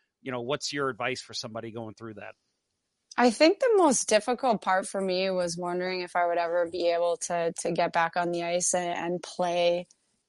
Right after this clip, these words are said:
Speaker 2: at a high level again. Uh, it was a pretty significant injury. I'll, I'll just tell you. Uh, so I broke my collarbone in practice. Uh, one of my teammates, a lot of them have hard shots, but,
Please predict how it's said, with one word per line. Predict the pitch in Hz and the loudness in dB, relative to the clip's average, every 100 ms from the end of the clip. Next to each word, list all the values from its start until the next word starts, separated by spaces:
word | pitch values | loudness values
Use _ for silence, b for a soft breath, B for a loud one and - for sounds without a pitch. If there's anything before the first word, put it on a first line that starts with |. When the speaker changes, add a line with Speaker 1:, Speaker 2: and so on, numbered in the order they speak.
| - | 0
Speaker 2:
at | 180 | 4
a | 175 | 4
high | 170 175 175 | 2 2 2
level | 175 170 180 | 2 2 4
again. | 185 180 185 190 220 _ - | 4 2 2 0 -4 _ -2
Uh, | 185 175 | 2 4
it | 175 | 4
was | 175 180 180 170 | 4 4 4 4
a | 180 165 - | 4 2 -2
pretty | - 180 185 | -4 -2 0
significant | - 175 165 - 180 180 175 180 175 170 | 2 0 -2 -8 -4 -2 -2 -4 -2 0
injury. | 170 170 175 170 170 165 - | 0 0 2 4 4 2 -2
I'll, | - - | -4 6
I'll | 202 202 | 8 8
just | 175 165 - | 6 2 0
tell | - 160 | 0 2
you. | 165 165 | 4 4
Uh, | 170 175 | 4 4
so | - - | 4 6
I | 196 | 6
broke | 196 208 208 208 | 4 4 4 2
my | 185 | -4
collarbone | 175 175 170 170 170 165 175 - B B B B | -2 -2 0 0 -2 -4 -8 -12 B B B B
in | 202 202 | 0 0
practice. | 196 180 180 180 190 185 - | 0 0 0 -2 -4 -4 -4
Uh, | 185 175 | -4 -2
one | 175 180 | -4 -4
of | 185 | -4
my | 175 175 | -4 -4
teammates, | 190 185 175 175 175 - | -2 0 0 0 -2 -2
a | 175 | 4
lot | 196 226 | 10 10
of | 214 | 10
them | 208 | 8
have | 190 185 | 2 -2
hard | 185 180 | -4 -6
shots, | 170 175 170 170 - - | -6 -6 -6 -6 -8 -8
but, | 180 175 | -6 -6